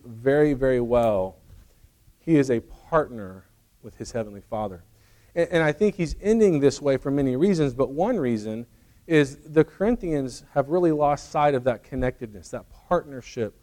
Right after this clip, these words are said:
with their heavenly Father. This entire letter, really, remember it began with Paul telling them that he had heard there were divisions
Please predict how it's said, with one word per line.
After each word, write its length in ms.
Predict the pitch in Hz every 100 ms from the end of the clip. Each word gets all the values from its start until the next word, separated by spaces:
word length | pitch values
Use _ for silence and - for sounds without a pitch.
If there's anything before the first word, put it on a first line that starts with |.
| _ _ _
with 140 | - 127
their 100 | 127
heavenly 320 | 127 123 120
Father. 380 | - 135 120 95 - - - - 160
This 200 | 185 185
entire 680 | 165 - - 202 226 196
letter, 420 | 151 156 170 123
really, 240 | 117 131 135 135
remember 320 | 143 160 180 147
it 100 | 127
began 680 | 131 139 170 165 117 110 120 _ _ -
with 160 | 139
Paul 400 | - 170 170 156
telling 480 | 143 - 202 208 170
them 260 | 123 120 113
that 120 | 113
he 120 | -
had 100 | 127
heard 420 | 113 196 185 151
there 100 | 139
were 120 | 135 123
divisions 880 | 113 104 120 117 104 85 80 -